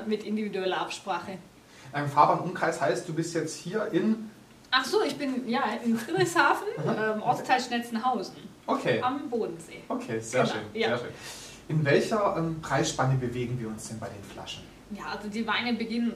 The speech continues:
Speaker 1: bei sieben Euro fünfzig
Speaker 2: Mhm.
Speaker 1: pro Flasche. Nach oben, ähm, gibt's bei mir tatsächlich Grenzen, doch.
Speaker 2: Mhm.
Speaker 1: Also ich habe jetzt nicht die, die ganz, ganz teuren Weine
Speaker 2: Mhm.
Speaker 1: bei mir in der Venothek.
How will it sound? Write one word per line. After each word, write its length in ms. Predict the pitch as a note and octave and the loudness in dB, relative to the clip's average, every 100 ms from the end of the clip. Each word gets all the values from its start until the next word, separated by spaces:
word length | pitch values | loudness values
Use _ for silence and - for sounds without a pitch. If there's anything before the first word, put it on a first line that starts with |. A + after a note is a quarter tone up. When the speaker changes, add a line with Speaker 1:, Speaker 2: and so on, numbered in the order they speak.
| - | -4
Speaker 1:
bei 120 | G#3 | -8
sieben 240 | G3 G3+ | -6 -8
Euro 160 | F3 - | -8 -10
fünfzig 500 | - G#4+ - G4 - | -6 -6 -6 -8 -8
Speaker 2:
Mhm. 140 | D3+ - - - | -8 -10 -12 -12
Speaker 1:
pro 60 | D4 | -6
Flasche. 420 | C#4+ C#4+ C#4+ D4 - - - A#3 | -2 -2 -2 -4 -6 -16 -14 -8
Nach 100 | A#3 | -4
oben, 480 | A#3+ C#4+ C4+ C#4 - - A#3+ | -2 -2 -2 -4 -8 -8 -2
ähm, 480 | A3+ A3 G#3+ G#3+ G#3+ - - - | 0 0 -2 -6 -10 -18 -20 -14
gibt's 180 | - B3 | -8 -4
bei 140 | A#3 A3 | 0 0
mir 140 | C#4 | 0
tatsächlich 460 | B3 - F#4+ G4+ E4 | -2 -2 0 0 -2
Grenzen, 320 | D4 F4 C#4+ | -4 -4 -4
doch. 180 | A#3 - | -4 -2
Speaker 2:
Mhm. 40 | |
Speaker 1:
Also 160 | A3+ G#3 | -2 -2
ich 160 | G3+ | -2
habe 160 | G#3+ G3 | -4 -4
jetzt 140 | G3+ A3+ | -6 -4
nicht 220 | A#3+ - | -6 -6
die, 260 | G#3+ G#3 | -6 -6
die 160 | G3+ F#3 E3 | -6 -10 -8
ganz, 260 | G3 - E4 | -8 -6 -8
ganz 180 | E4 E4+ | -8 -8
teuren 380 | D4+ C#4 C4+ A#3+ | -6 -6 -6 -6
Weine 260 | G#3+ A#3+ | -4 -4
Speaker 2:
Mhm. 60 | A#3 - | -6 -8
Speaker 1:
bei 120 | A3 | -8
mir 160 | G#3+ G#3 | -6 -6
in 60 | G#3+ | -6
der 120 | G3+ | -6
Venothek. 460 | G3+ G#3 - G#3 | -6 -8 -8 -10